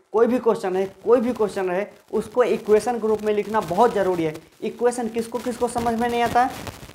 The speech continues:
इक्वेशन का मतलब क्या होता है? दो, मतलब दो ग्रुप के बीच में बराबर का सिंबल का आ जाना, वही होता है इक्वेशन। जैसे कि ए प्लस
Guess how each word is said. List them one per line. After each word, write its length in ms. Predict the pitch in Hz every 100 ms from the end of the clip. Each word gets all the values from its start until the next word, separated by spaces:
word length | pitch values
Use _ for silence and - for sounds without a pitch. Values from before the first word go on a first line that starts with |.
| -
इक्वेशन 500 | 208 - 214 214 247
का 120 | 233 214
मतलब 340 | 190 196 220
क्या 160 | - 240
होता 260 | 190 185
है? 200 | 185 233 - - - -
दो, 300 | 208 247 156 - - _
मतलब 200 | 165 214
दो 220 | - 226
ग्रुप 220 | 247 214 226
के 140 | -
बीच 240 | 175 208 214
में 140 | 233
बराबर 340 | 185 185 214 226
का 100 | 226
सिंबल 460 | - 190 180 226
का 120 | 233 208
आ 180 | - 208
जाना, 380 | 185 175 220 - - -
वही 140 | 208
होता 200 | 240 220
है 100 | 214
इक्वेशन। 420 | 202 220 226 220
जैसे 260 | 190 220 254
कि 140 | 247 208 247 - - - -
ए 120 | 254 247
प्लस 300 | 214 214